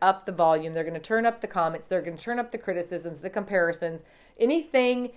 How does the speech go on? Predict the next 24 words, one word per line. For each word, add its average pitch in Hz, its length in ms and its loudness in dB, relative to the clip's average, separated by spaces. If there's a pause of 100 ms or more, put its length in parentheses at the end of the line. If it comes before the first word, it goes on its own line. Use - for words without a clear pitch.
(160)
that 202 160 4
will 196 100 2
belittle 214 580 2
you, 165 220 -2
they're 175 180 4
gonna 185 180 -2
turn 175 300 -4
up. 156 200 -4
So 202 180 2
if 190 240 -2
you 220 100 -4
wanna 285 160 -2
make 240 280 -2
it 254 100 -8
through 226 120 -8
the 190 80 -4
holiday 165 360 -2
season, 147 460 -10 (920)
don't 226 340 8 (200)
take 196 300 0
the 196 60 -10
comments 170 340 0
personally, 233 560 -6 (340)
because 202 300 0